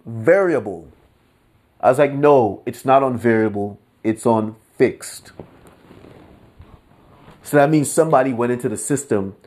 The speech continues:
and put it on fixed. So I, so in an effort to frustrate me in my own home. These people, these people, yo, they're a bunch of conspiracy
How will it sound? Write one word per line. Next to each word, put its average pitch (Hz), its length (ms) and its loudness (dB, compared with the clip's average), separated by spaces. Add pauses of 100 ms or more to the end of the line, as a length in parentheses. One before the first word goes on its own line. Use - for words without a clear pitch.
(240)
and 107 240 -8
put 131 200 2
it 123 80 4
on 104 160 2
fixed. - 560 -4 (400)
So 131 340 2
I, 139 420 4 (240)
so 139 460 2 (240)
in 165 100 4
an 139 120 4
effort 156 360 2
to 175 100 0
frustrate 196 720 0
me 127 440 -4
in 160 220 4
my 135 180 4
own 131 200 4
home. 117 420 0 (160)
These 208 160 -4
people, 214 520 2 (460)
these 247 240 0
people, 247 560 0 (480)
yo, 131 420 2 (800)
they're 147 160 4
a 143 60 4
bunch 170 240 0
of 190 100 -4
conspiracy 151 800 0